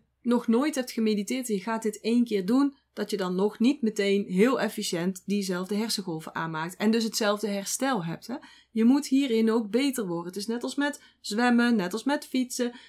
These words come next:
Je moet het herhalen, herhalen, herhalen. Je moet echt vlieguren maken. En dan word je er beter in. En dan zul je ook merken dat je, eh, effectiever, aan het begin van die meditatie al effectiever en sneller in die juiste hersengolven terechtkomt.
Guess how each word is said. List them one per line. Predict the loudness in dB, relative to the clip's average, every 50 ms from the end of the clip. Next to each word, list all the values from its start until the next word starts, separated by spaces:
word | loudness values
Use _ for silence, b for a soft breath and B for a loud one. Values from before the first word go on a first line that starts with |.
| B B
Je | B -4 -2
moet | 0 0 -2 -2
het | -2 -6 -6 -4
herhalen, | -4 -4 -2 -2 0 2 2 4 4 4 2 0 -2 -4 -8
herhalen, | -10 -10 -8 -6 -4 -2 0 0 0 0 -2
herhalen. | -4 -6 -4 -4 -4 -2 -2 0
Je | 0
moet | 0 -2 -2
echt | -6 -8 -8 -8
vlieguren | -8 -8 -8 -6 -6 -6 -6 -4 -2 -2
maken. | -2 -4 -4 -6 -8 -10 -12 -16 b b b b b b b b _ _
En | -2 2
dan | 2 4
word | 2 2 0
je | 0
er | 0 0
beter | 2 4 4 4 4 2 0 -6 -4
in. | -4 -4 -2
En | -2
dan | -4 -2
zul | -2 0 2 2
je | 2 0 0
ook | 0 0 -2 0 -2
merken | -2 -2 -2 -4 -4 -6 -2
dat | -2 -2 -2 0
je, | -2 -2 -2 B B B B B B _ _ _ _ _
eh, | -6 -6 -6 -6 0
effectiever, | 2 2 2 2 0 -2 2 4 4 4 4 2 -2 -2 -2 -6 _ _ _ _ _ _ _ _ _ _ -4
aan | -2 0
het | 0 0
begin | 0 0 2 2 2 2
van | 2 2
die | 2 2
meditatie | 2 2 0 0 -4 -4 -4 -4 -2 -2 -2
al | -2 -2 -4 0
effectiever | 0 0 0 0 -4 -2 -2 -4 -2 -2
en | -4 -2
sneller | -2 -2 0 0 2 2 2 2 0 -2 -2 _ -4
in | -2 -2 0 2 2 2
die | 4 4 4 4 2
juiste | 2 0 0 2 2 0 0 0 0 0 -2 -2 b b b b
hersengolven | -4 -4 -2 -2 0 -2 -2 -2 -2 -4 -4 -6 -8 -10
terechtkomt. | -10 -10 -10 -12 -14 -16 -18 -16 -14 -14 -14 -14 -16 _